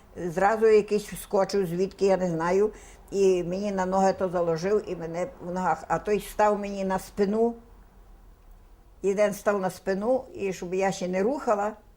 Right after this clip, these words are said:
а другий, один на руку, другий на другу руку, і так п'яти б-, кололи, били тими.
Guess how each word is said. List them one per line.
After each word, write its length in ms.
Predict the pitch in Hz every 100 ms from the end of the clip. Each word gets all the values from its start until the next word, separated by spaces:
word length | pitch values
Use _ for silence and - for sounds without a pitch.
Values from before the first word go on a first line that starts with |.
| - - - _ _
а 540 | 175 175 170 170 160 151
другий, 840 | 165 214 208 208 190 - 131 180 196
один 240 | 190 190
на 100 | 190
руку, 340 | 202 214 214 190
другий 300 | 190 190 175
на 120 | 170
другу 340 | 180 226 214
руку, 400 | 214 214 220 214 - - _ - 185
і 60 |
так 260 | 175 185 185
п'яти 360 | 185 175 -
б-, 320 | 147 - - 165
кололи, 420 | - 165 156 151
били 360 | 151 165 156 151
тими. 340 | 151 143 147